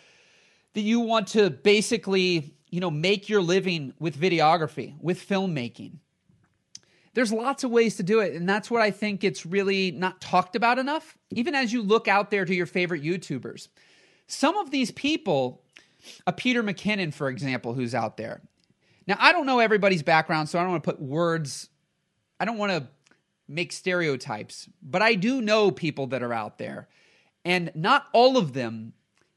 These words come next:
have actually made a large living as a freelancer, as an actual videographer, independent of anybody, selling their own projects, negotiating, shooting, doing the whole thing. Now,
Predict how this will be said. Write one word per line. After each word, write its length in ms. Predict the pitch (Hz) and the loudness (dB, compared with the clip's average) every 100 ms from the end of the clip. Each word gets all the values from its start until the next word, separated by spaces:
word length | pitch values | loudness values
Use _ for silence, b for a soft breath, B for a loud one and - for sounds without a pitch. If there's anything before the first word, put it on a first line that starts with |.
| _ _ | _ _
have 320 | - 214 214 | 4 6 8
actually 500 | 208 208 - 214 196 | 4 2 -6 -4 -2
made 480 | 196 202 196 190 - _ _ _ - | 0 2 4 2 -2 _ _ _ -2
a 60 | |
large 460 | 165 185 220 220 156 | 0 4 4 4 0
living 680 | 156 185 220 175 143 135 147 - _ _ _ _ _ - | 0 4 4 4 -4 -6 -12 -16 _ _ _ _ _ -2
as 260 | 185 226 | 2 4
a 40 | 233 | 2
freelancer, 840 | - 226 233 175 120 - 101 - _ | 0 -4 -2 -4 -4 -8 -14 -14 _
as 260 | - 196 220 | -2 0 0
an 100 | 233 | 2
actual 420 | 190 202 - 190 | 2 0 -4 -4
videographer, 920 | 156 190 165 170 196 180 - 143 135 123 _ _ | -2 0 2 2 2 -2 -4 -4 -4 -6 _ _
independent 840 | - 247 269 - 269 240 190 156 - - | -4 0 -2 0 0 0 -2 -4 -8 -4
of 120 | 165 | -4
anybody, 600 | 196 202 156 147 139 139 b b | -2 -2 0 0 0 -4 b b
selling 460 | - - - 254 262 | -18 -8 -2 0 0
their 140 | 240 | -4
own 140 | 233 214 | -4 -4
projects, 520 | - 214 220 220 - | -2 0 0 -2 -6
negotiating, 640 | 196 233 262 - 247 220 | -2 0 0 -2 -4 -4
shooting, 360 | 208 247 240 202 | -6 -6 -6 -4
doing 220 | 208 226 | -6 -4
the 60 | 202 | -4
whole 120 | 196 | -4
thing. 220 | 190 123 | -4 -4
Now, 200 | 160 - | -2 -2